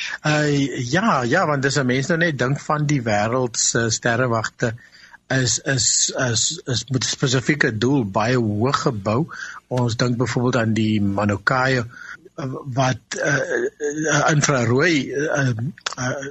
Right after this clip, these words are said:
waarnemings doen, en hulle is hier naby die vierduisend meter.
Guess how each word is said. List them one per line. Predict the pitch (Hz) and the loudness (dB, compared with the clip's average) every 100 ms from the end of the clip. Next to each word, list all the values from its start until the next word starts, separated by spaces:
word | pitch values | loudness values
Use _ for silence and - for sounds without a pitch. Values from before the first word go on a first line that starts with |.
| 156 | -8
waarnemings | 139 127 135 131 127 123 98 | -2 0 2 2 2 2 0
doen, | 107 117 123 - - - | 0 -2 -2 -10 -16 -8
en | 123 | -2
hulle | 117 117 147 | 0 2 2
is | 143 | 2
hier | 123 127 | 2 2
naby | 120 113 117 | 2 2 2
die | 113 | 0
vierduisend | - 147 147 135 127 107 | 0 2 2 2 2 2
meter. | 113 110 107 101 | 2 0 0 -4